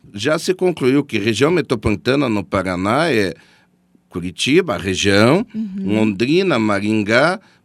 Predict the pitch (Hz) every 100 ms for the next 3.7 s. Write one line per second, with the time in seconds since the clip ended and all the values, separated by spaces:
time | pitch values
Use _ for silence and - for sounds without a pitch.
0 | - 190 190 175 143 131 131 123 107 113
1 | 101 80 - 113 110 - 127 95 123 156
2 | 170 160 175 170 135 139 156 - 147 139
3 | 151 156 156 - 147 107 82